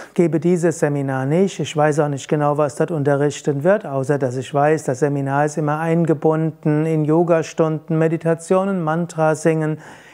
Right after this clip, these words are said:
in einer wunderschönen Umgebung, in der Natur und so weiter. Aber das Thema ist ein wichtiges für jeden Menschen, die Kunst, Entscheidungen zu treffen,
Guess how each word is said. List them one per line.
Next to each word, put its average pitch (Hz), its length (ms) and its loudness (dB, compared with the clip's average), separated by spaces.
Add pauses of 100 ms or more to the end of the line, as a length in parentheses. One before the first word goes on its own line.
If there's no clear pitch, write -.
in 170 160 0
einer 151 280 2
wunderschönen 165 840 2
Umgebung, 160 880 2
in 156 120 0
der 151 120 2
Natur 165 880 0
und 165 180 -2
so 196 200 0
weiter. 147 380 -6 (840)
Aber 196 280 4
das - 300 -6
Thema 156 500 2
ist 165 140 -2
ein 160 200 0
wichtiges 170 760 2
für 208 120 0
jeden 196 460 2
Menschen, 139 420 -2
die 165 140 0
Kunst, 202 480 -2
Entscheidungen 160 880 2
zu 170 180 0
treffen, 165 480 0